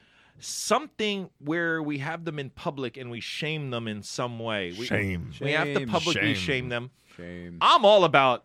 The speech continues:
Speaker 1: uh, hot waxing an eyebrow off of somebody. I mean, I would be down for it. If you, if that was the punishment and you guys threw it my way, I would, I would do it. But, you know,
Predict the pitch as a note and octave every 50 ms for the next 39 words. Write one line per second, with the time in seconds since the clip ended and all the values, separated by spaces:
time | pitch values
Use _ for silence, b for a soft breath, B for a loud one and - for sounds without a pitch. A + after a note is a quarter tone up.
0 | _ - A#2+ A#2+ A2+ G2+ - C#3+ D3 C3+ - C3+ B2 A#2+ A#2 - - A#2 A2+ G#2+
1 | G#2+ A2+ A#2 A2 G#2+ G2+ F#2 F2+ F#2 F2+ E2+ E2+ - - G2 - A2+ G2 F#2 F2
2 | F2 E2 D#2+ D#2+ D#2+ D#2+ _ _ _ _ _ _ - A#2 A#2 A#2 A2 G#2 G#2 G#2+
3 | C#3+ F3+ F3 D3 A#2+ B2+ A2+ F#2 G#2+ G2 G2 F#2+ - - G2+ G2 G2 G2+ G2 -
4 | - F2+ - - C3 B2+ B2+ A#2+ - D#3 F#3 A3 G3+ E3 F3 - F3 G3 G3 E3+
5 | - F#3+ F#3 F3+ E3+ D#3+ D#3+ D#3+ D3+ E3 D#3+ C#3 - E3+ E3+ E3 D#3 D#3+ D#3+ D#3+
6 | D#3+ D#3+ D#3+ D#3+ D#3+ D#3+ - - B2 B2 A#2+ B2 A#2+ A#2 - A#2 A#2+ A#2 A2+ A2+
7 | A2+ A#2 A2+ G2+ F#2 F2+ - _ _ _ _ _ _ _ _ _ _ _ _ _
8 | _ _ - C3+ B2+ B2 - C#3 D3 C#3 A2 G2 G2 G#2+ A2+